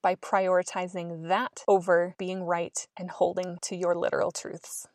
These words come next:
If you've been listening to this podcast for a while and enjoying it, I would really appreciate the time you could take to give it a rating in iTunes. As a new and growing movement, any stars, any comments help a lot with spreading this big picture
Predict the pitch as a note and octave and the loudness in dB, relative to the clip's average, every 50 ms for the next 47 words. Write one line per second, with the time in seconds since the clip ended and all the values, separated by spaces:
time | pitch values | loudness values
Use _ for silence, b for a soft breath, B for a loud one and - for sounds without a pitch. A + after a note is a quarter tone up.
0 | _ _ _ _ - C#4+ D#4+ D#4 - D4 D4+ D#4 D#4 D4 - C4 B3+ A#3+ A#3+ C#4+ | _ _ _ _ 0 2 2 2 2 0 2 2 2 4 6 6 8 10 8 6
1 | - - D4+ E4 D#4+ E4 C4+ D#4 D4 - - D4+ D4+ D4 - - D4+ D4 D4+ - | 6 4 0 0 2 2 2 2 0 2 4 4 4 4 4 0 -2 -2 -2 -2
2 | - - - D#4 D#4 D4 C#4 C#4 C#4 C#4+ D4+ D4+ - C4+ A#3+ A#3 A3+ G#3+ G#3 A#3+ | -4 0 4 4 6 6 6 6 6 6 6 4 4 2 2 2 0 2 2 4
3 | A#3+ A#3 A#3+ B3 B3 C4+ D4 D4+ - - G3+ A3+ A3+ G#3+ G3+ G3 G3+ A3+ B3 C4+ | 4 4 4 2 2 2 2 0 2 2 4 4 4 4 2 0 -2 -6 -2 2
4 | C#4+ C#4 C4 B3+ - - - - - B3 A#3+ - - A#3 A3 - - A#3 - - | 4 4 4 4 2 0 -2 -2 -2 -2 -2 0 0 2 2 2 0 -2 -6 -4
5 | - A3+ A3 A3 G#3+ A3+ - G#3+ G3+ - A3+ A3+ A#3+ - - F#3+ G3 A3 G3 G3+ | -4 -2 -2 -2 -2 -2 -2 -2 -2 -2 -2 -2 -4 -4 -6 -4 -2 0 0 0
6 | G3+ - A3 A3 G#3 G3 G3+ F#3+ F#3 F3+ E3+ F3 F3 F3 F#3 G3 - - G3+ F#3+ | 0 0 0 0 0 2 2 2 2 2 0 -2 -4 -8 -10 -10 -8 -6 -6 -6
7 | - - F3+ F3+ F#3 - - F#3 E3+ E3 E3 E3 - - - - - F#3+ G3+ E3+ | -6 -6 -6 -6 -6 -6 -8 -6 -6 -6 -8 -8 -10 -12 -4 0 2 2 2 2
8 | F#3 - F#3 F#3 F#3 F#3+ G3+ A3 A3 G#3+ G#3+ A3 A3 A3 - G#3 G3 F#3+ - F#3+ | -2 -4 -4 -4 -2 0 2 4 4 4 4 4 4 2 2 0 -2 -4 -2 2
9 | F#3+ G3+ G3 G#3 G#3+ G#3+ G#3+ G#3+ G#3 G#3 G#3 G3+ - G#3+ G#3+ A3 G#3+ - - - | 4 6 6 6 6 4 2 2 2 0 0 0 -2 -4 -4 -4 -6 -8 -4 -2
10 | G3+ G#3+ A#3 B3 A#3 - - B3 A#3 A3+ A3 A3+ A3+ A3+ G#3+ - - - A#3 A#3 | 2 2 2 2 2 2 6 8 8 10 8 8 6 4 0 -4 -4 -2 0 2
11 | A#3 B3 A#3+ - - A#3 A3+ A3+ A3+ A#3 A#3 - - - - - A3+ G#3 G#3 - | 2 0 0 2 2 2 2 2 2 -2 -4 -6 -10 -14 0 2 4 4 4 4
12 | G#3+ G3+ F#3+ F#3+ F#3 E3 B2+ - - - - - G3 F#3 - - - - G3+ G3 | 2 2 4 6 6 6 6 4 0 -6 -2 0 0 2 2 0 2 6 6 6
13 | G3 G3 G#3 G3 F3+ F#3+ - F#3+ - F#3 E3 - - G3 - - - G3+ G3+ G#3 | 6 6 4 2 2 0 2 2 2 2 2 0 -6 -6 -6 -4 -4 -2 -2 -2
14 | G#3 | -4